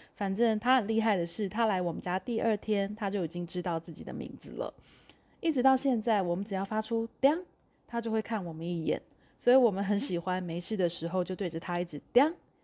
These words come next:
叮”叮，然后看他什么反应。然后最近因为都待在家，这种无聊的事情我们做得更多了。可是我想这种乐趣，家里有毛小孩的人会懂吧？我们家还有一只四岁的兔子叫陈兔兔，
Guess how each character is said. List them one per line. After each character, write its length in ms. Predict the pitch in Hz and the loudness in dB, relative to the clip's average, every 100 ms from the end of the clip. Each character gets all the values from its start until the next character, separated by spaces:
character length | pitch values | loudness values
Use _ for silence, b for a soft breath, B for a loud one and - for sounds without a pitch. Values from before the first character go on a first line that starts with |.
| _ | _
叮” 240 | - 285 320 _ _ - | 2 2 2 _ _ 2
叮， 180 | 285 339 _ b b | 2 2 _ b b
然 120 | 190 | 0
后 80 | 214 | 0
看 160 | 214 202 | 2 0
他 140 | 196 | -2
什 100 | 185 | -4
么 120 | 151 | -8
反 200 | 165 156 - | -6 -6 -6
应。 260 | 175 156 - B B B B | -6 -6 -8 B B B B
然 100 | 190 | 0
后 60 | |
最 120 | 214 233 | 4 4
近 160 | 220 | 4
因 80 | 214 | 0
为 80 | 208 | 0
都 140 | 196 | 0
待 140 | 190 185 | 0 0
在 180 | 185 | -2
家， 240 | 175 165 170 | -2 -2 -2
这 80 | 208 | -4
种 240 | 185 180 - | -6 -8 -6
无 100 | 175 | 2
聊 160 | 185 | 2
的 60 | 185 | 4
事 180 | - 247 | 6 6
情 240 | - 175 | 4 -2
我 80 | 170 | -4
们 100 | 165 | -2
做 160 | 202 | 0
得 60 | 165 | 0
更 180 | 170 170 | 0 -2
多 240 | 165 156 160 | -2 -2 0
了。 200 | 160 180 B B B - | 0 -2 B B B -4
可 120 | 214 | 2
是 100 | 254 | 6
我 140 | 254 | 8
想 200 | 262 190 | 6 2
这 60 | 226 | 2
种 140 | 196 | 2
乐 120 | 220 | 2
趣， 220 | 214 - 214 | 0 -2 -2
家 180 | 190 | 0
里 60 | 214 | 2
有 100 | 185 | 2
毛 160 | 160 170 | 0 -2
小 160 | 160 | -2
孩 80 | 160 | -2
的 80 | 160 | -4
人 80 | 156 | -2
会 140 | 165 | -2
懂 160 | - 160 - | -2 -6 -6
吧？ 180 | 87 - _ _ _ _ _ _ _ B B B | -8 -8 _ _ _ _ _ _ _ B B B
我 80 | 196 | -2
们 80 | 220 | 2
家 120 | 320 | 4
还 160 | 311 | 6
有 80 | 269 | 6
一 60 | 240 | 4
只 160 | 254 | 0
四 160 | 262 262 | -4 -2
岁 180 | 240 214 | 0 0
的 80 | - | 0
兔 200 | 220 190 | -4 -6
子 100 | 165 | -4
叫 160 | 175 | -6
陈 220 | - 156 | -6 -10
兔 180 | 165 208 | -6 -6
兔， 260 | 170 202 | -4 -4